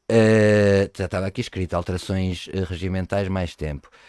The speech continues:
Estava a dizer, a propósito da participação dos cidadãos, que qu-, quando tu me interrompeste, e das distâncias do Conselho de Odmira, e de uma conversa que também ocorreu aqui no outro dia com um entrevistado, não me lembro qual,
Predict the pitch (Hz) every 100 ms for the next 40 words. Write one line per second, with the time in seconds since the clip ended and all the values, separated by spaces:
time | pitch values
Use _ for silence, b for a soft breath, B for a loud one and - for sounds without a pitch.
0 | B B B _ 135 127 127 113 90 95
1 | 113 127 117 98 101 107 - - 92 101
2 | 92 101 90 82 87 - - 87 - 90
3 | 82 87 85 - 78 - 85 85 80 -
4 | 90 92 - - 92 85 85 82 90 82
5 | 90 85 87 80 82 80 76 B B B
6 | B 123 131 180 156 123 98 117 120 104
7 | - 98 - 104 117 101 90 104 101 92
8 | 95 87 95 92 87 82 85 98 92 85
9 | 85 80 78 98 90 82 76 - 80